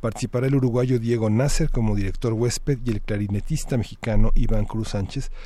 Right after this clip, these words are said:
como solista invitado. La cita es mañana jueves veinticinco de mayo a las diecinueve horas en el Auditorio Ingeniero Alejo Peralta del Centro Cultural Jaime Torres Bodet,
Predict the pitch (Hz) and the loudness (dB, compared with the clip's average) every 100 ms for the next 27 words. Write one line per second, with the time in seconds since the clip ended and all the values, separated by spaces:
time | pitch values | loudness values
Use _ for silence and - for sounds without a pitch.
0 | - - 104 - 110 110 - 98 92 104 | -10 -2 -2 0 -2 -4 -2 -4 -4 -6
1 | 90 - - - 117 - 147 127 127 117 | -8 -10 -16 -10 -8 -4 -4 0 2 2
2 | 135 143 - - 151 156 190 165 127 - | 4 2 0 -4 0 2 2 -2 -2 -2
3 | 98 131 127 110 104 110 131 165 123 101 | -4 -4 -2 -2 0 0 0 0 -2 -4
4 | 98 107 104 110 104 107 127 175 - 123 | -4 -2 -2 -2 0 0 0 -2 -2 0
5 | 107 98 98 - 113 113 110 107 - - | 0 0 0 2 2 0 -2 -2 -4 -4
6 | - 117 - 113 120 113 107 120 - 110 | -2 -2 2 2 2 4 4 6 4 4
7 | 120 - 127 101 110 110 104 101 110 107 | 2 0 -2 -2 -4 -6 -8 -6 -6 -4
8 | 107 101 90 107 107 120 120 180 | -4 -4 -4 -4 -4 -4 -4 -4